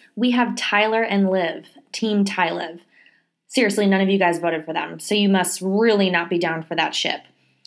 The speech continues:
Next up, and not too far behind, were Mary Louise and Nora, Team Norlise. Only one of you voted for them,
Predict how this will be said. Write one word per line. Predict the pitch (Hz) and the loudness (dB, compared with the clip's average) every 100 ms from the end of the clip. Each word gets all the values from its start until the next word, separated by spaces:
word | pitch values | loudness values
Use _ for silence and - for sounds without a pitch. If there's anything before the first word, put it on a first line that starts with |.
| - - | -16 -2
Next | 240 415 - 247 | 0 0 0 0
up, | 220 226 247 | 0 0 0
and | 247 240 226 220 | 2 2 0 2
not | 254 339 | 2 2
too | 370 359 | -2 0
far | 294 | 2
behind, | 285 - - 302 247 185 185 202 | 2 0 -2 0 0 0 0 0
were | - 208 208 202 202 | -2 0 2 2 2
Mary | 202 208 226 | 2 2 0
Louise | 226 208 202 214 214 - | -2 0 0 0 -2 -2
and | 208 202 | 0 2
Nora, | 202 247 202 180 - | 4 2 2 0 -4
Team | - 226 208 202 | -4 -2 -2 0
Norlise. | 196 202 202 170 170 160 - - - _ | 2 4 2 0 -4 -6 -8 -8 -12 _
Only | 240 240 | 0 2
one | 208 202 247 262 | 2 2 2 2
of | 202 | 2
you | 202 | 2
voted | 190 175 175 | 2 0 0
for | 190 | -2
them, | 175 156 - | -2 -4 -12